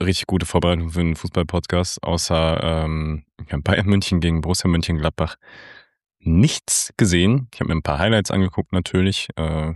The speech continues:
wie sich das für diesen Podcast-Job hier gehört. Aber ich hatte keine Möglichkeit, am Samstag zum Beispiel den Spieltag zu verfolgen.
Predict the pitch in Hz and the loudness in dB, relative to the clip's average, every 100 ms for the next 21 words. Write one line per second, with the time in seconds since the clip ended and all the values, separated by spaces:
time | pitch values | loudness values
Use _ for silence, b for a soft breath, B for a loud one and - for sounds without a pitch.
0 | 80 82 78 - - 82 85 80 78 - | -8 -8 -6 -6 -6 -2 -2 -2 -4 -6
1 | - - 78 - - 87 - 90 78 78 | -4 -4 -4 -4 -4 -4 0 0 2 0
2 | 87 98 - - B B B B - 80 | 0 0 -6 -16 B B B B -4 0
3 | 78 - - - - 90 87 80 - - | 0 -2 -8 -4 0 4 4 2 -2 -2
4 | 71 76 71 76 80 76 - 76 76 - | 0 0 0 0 0 -4 -2 -2 -2 -2
5 | 73 - 85 82 - - - 76 76 | -4 -2 -4 -4 -6 -10 -4 0 0